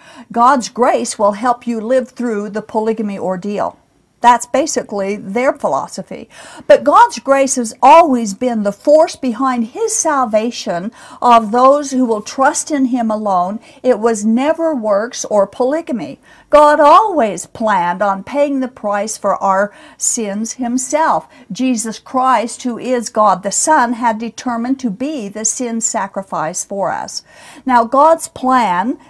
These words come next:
to get humans into heaven has always been only Jesus and Jesus only. That's why He's called the Savior, because He's the only one who can save us. God says we're saved by grace alone,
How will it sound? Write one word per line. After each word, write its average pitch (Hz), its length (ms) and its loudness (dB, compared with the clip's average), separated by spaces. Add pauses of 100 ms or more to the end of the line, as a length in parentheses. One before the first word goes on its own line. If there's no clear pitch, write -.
to 269 120 0
get 240 380 2
humans 285 420 -2
into 233 220 -4
heaven 240 560 0 (240)
has 240 220 0
always 254 440 4
been 220 480 -4
only 226 320 2
Jesus 233 560 -6
and 226 300 -2
Jesus 202 480 -4
only. 180 160 0 (640)
That's 233 340 2
why 214 320 0 (120)
He's 233 220 -4
called 180 320 -6
the 196 80 -10
Savior, - 640 -6 (460)
because 208 300 -6
He's 208 200 -8
the 196 140 -8
only 175 180 -10
one 165 200 -8
who 151 80 -14
can 156 160 -16
save 311 360 -6
us. - 400 -16 (380)
God 311 280 6
says 226 400 0
we're 240 140 -2
saved 220 480 -2
by 202 160 -2
grace 196 460 -2
alone, 247 560 -2